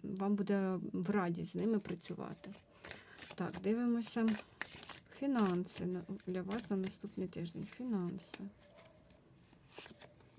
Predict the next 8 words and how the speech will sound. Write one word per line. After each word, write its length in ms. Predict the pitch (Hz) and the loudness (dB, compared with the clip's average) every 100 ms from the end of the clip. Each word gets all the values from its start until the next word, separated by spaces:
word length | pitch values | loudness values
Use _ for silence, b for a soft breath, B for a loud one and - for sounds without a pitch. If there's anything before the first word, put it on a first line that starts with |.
| - - - - - - - B B B B B B B - | -12 -12 -20 -20 -20 -20 -20 B B B B B B B -4
Туз 260 | - 247 226 | 2 4 8
мечів. 760 | 220 214 - - 175 175 - - B B B B - | 8 8 4 0 -4 -6 -10 -12 B B B B 2
Якась 400 | 208 254 240 - | 4 4 4 8
ясність 580 | 202 170 - 165 170 - | 8 8 2 -2 -2 2
фінансова 640 | 165 160 165 - - 135 | 4 4 2 -2 -6 -6
буде. 340 | 127 135 - 185 - - - - B B B | -6 -8 -6 -6 -8 -16 -20 -20 B B B
Ви 100 | 226 | 6
будете 760 | 214 220 202 208 208 196 190 190 | 8 8 6 4 4 6 4 0